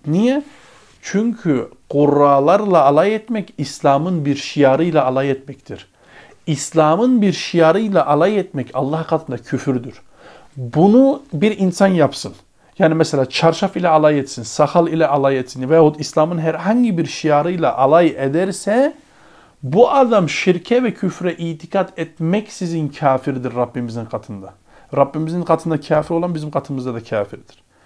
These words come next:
Tamam mı kardeşim? Niyetler haramları helal yapmaz ve şirkleri de iman yapmaz. Yani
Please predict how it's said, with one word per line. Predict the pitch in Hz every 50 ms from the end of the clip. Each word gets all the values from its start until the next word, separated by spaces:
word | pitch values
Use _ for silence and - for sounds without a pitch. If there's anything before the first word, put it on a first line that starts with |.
| _ - - - _ _ -
Tamam | - 160 214 294 349
mı | 311 240
kardeşim? | 156 147 131 120 110 107 - - _ _ _ - - - _ _ 143
Niyetler | 139 143 151 175 202 214 214 196 180 - 175 175 214 277 311 - - _ _ _
haramları | - - 165 165 165 170 170 165 160 151 143 135 131 120
helal | 117 127 131 147 170 202 240
yapmaz | 233 226 233 - 233 226 247 254 - - - _ _ _ _ _ _ _ _ -
ve | 156 143
şirkleri | - - - - 208 202 - - 165 156 143 143 135
de | 151 196 302 330 - - _ - - _ _ _ -
iman | 160 160 165 160 156 151 151 151
yapmaz. | 147 143 135 131 - 135 147 127 127 - - - - _ _ _ _ - - - - _ _ _ _ _ _ _ _ _ -
Yani | 139 143 185 277 349 330 262 233 220 214